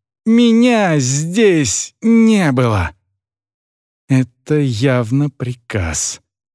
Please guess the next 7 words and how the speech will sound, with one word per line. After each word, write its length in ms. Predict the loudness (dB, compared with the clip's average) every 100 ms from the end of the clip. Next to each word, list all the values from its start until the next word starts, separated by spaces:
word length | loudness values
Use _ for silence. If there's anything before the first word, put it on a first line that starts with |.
| _ _ _
Это 420 | -10 -10 _ -8
сидеть. 880 | -6 -4 -4 0 0 0 -4 -8 -10 _ _ _ _ _ _ _
Фила 480 | -12 -2 0 2 0
больше 580 | -2 0 0 0 -4 -2
нет. 560 | 0 0 -2 -4 -16 _ _ _ _ _
Я 340 | -6 0 0 0
шокирован, 880 | -4 -8 -8 -2 0 0 0 -2